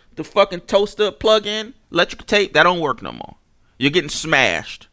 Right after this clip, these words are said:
And this was the last year. So what makes all of this even more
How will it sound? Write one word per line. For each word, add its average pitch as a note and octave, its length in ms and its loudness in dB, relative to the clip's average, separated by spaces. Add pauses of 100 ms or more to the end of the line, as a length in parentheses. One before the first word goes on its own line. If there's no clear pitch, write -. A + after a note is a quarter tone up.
(640)
And B2+ 120 -2
this E3 160 2
was D#3+ 180 -2
the B2+ 100 -2
last C3+ 340 2
year. G#2+ 200 -6 (3500)
So F3+ 200 4
what F3 140 6
makes F#3+ 260 2 (200)
all G#3+ 300 8
of D3 80 0
this A#2+ 300 -6 (360)
even B3+ 340 -2
more D#3+ 480 0